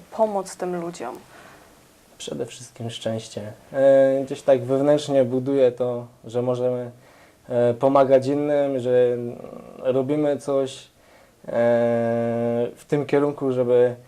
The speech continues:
Speaker 2: e, inni ludzie mieli tak sa-, żeby mogli tak godnie żyć jak my. E, może wynika to też z tego,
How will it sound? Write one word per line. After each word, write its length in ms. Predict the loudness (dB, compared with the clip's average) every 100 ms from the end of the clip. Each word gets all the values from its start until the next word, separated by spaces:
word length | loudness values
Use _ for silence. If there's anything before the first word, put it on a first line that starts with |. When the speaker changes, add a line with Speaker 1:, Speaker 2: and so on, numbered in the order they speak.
| _ _ _ -6
Speaker 2:
e, 360 | -2 0 -2
inni 360 | -4 -4 -2 0
ludzie 260 | -2 0 2
mieli 520 | 2 2 0 -2 -4 -2
tak 140 | -2
sa-, 300 | 2 0 0
żeby 200 | -4 -10 -12 -18 -4
mogli 540 | 2 2 2 -2 -4 -12 _
tak 200 | 2 2
godnie 300 | 0 -2 -2
żyć 220 | -2 0
jak 160 | 0 0
my. 300 | 0 0 0 -4 _ _ _ _ _ _
E, 1000 | -4 0 2 4 2 0 -2 -6 -8 -14 -16 -18 -20 -20 -20 -20 _ _ _ 0
może 280 | 4 6 6
wynika 360 | 4 4 4
to 120 | 2 2
też 200 | -2 -2
z 100 | 2
tego, 480 | 4 6 4 4